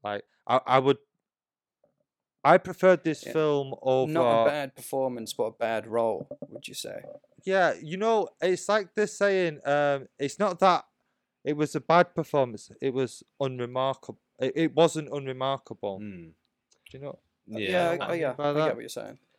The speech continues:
Speaker 3: I think as
Speaker 1: Like,
Speaker 3: well with these, um,
Speaker 1: um,
Speaker 3: I don't know, with a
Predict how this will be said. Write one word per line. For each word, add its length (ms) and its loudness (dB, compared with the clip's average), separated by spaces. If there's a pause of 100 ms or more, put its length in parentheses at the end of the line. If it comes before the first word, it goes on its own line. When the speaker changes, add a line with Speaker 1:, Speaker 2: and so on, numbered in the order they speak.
(200)
Speaker 3:
I 80 -10
think 260 -8
as 140 -6
Speaker 1:
Like, 60 -2
Speaker 3:
well 300 2
with 320 -4
these, 440 -4
um, 560 -2
Speaker 1:
um, 380 -6 (1400)
Speaker 3:
I 80 2
don't 120 -2
know, 140 -2
with 160 -4
a 140 -2